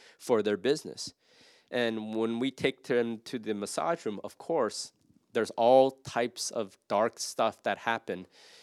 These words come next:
in those massage rooms. And he says,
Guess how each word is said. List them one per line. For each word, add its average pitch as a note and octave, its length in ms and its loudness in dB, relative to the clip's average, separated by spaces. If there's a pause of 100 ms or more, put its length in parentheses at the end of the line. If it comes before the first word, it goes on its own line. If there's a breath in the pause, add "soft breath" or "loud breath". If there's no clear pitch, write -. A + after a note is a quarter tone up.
(140 loud breath)
in A2+ 180 -2
those A2+ 240 -2
massage C#3 500 0
rooms. F2+ 360 -14 (720)
And A#2+ 80 -8
he A#2 60 -4
says, A#2 340 -4